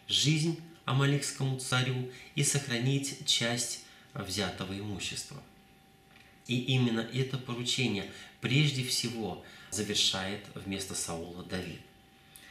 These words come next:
Вторая книга Царств один один. После смерти Саула, когда Давид, одолев Амалика, вернулся в Циклаг.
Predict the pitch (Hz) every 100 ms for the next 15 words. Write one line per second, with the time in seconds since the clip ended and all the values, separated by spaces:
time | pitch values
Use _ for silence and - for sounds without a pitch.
0 | - - - - - 107 107 104 95 90
1 | 87 - 113 - 95 85 92 92 95 101
2 | 82 - - - - - 120 - 107 117
3 | 120 117 101 - 90 92 127 147 127 123
4 | - - - 101 123 - 107 107 143 151
5 | - - 107 113 110 113 - 101 90 87
6 | 120 123 131 123 101 98 92 90 - 87
7 | - - - 87 -